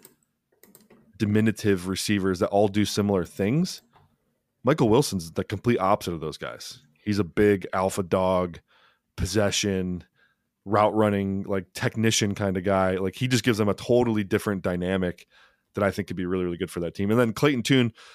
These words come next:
I know y-, you've bagged on some teams for the, the quarterback thing, but they got him in the fifth round, and I think he's a really good player. Like, I think he's a legit backup. He's gonna get a chance to get on the field probably this year with the Kyler thing.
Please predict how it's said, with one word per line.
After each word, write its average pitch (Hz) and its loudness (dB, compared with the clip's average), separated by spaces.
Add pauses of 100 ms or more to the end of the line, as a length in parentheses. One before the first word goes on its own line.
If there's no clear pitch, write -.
(120)
I 120 2
know 127 6 (380)
y-, 113 -6 (120)
you've 107 -2
bagged 107 4
on 104 2
some 98 -6
teams 104 -2
for 98 -2
the, 90 -2
the 92 -6
quarterback 101 0
thing, 92 -8
but 117 -4
they 175 0
got 214 4
him 185 4
in 127 2
the 98 -2
fifth - -4
round, 92 2
and 90 0
I 92 -2
think 104 -6
he's 90 -4
a 87 -4
really 92 -2
good 80 -8
player. 69 -8 (640)
Like, 98 -4
I 92 0
think 98 -4
he's 92 -6
a 98 0
legit 95 2
backup. 98 2
He's 95 -4
gonna 120 2
get 117 6
a 107 6
chance 104 -2
to - -6
get 101 2
on 95 0
the 90 -4
field 92 -4
probably 92 -2
this 87 -6
year 90 -4
with 90 -8
the 87 -14
Kyler 87 -4
thing. 85 -10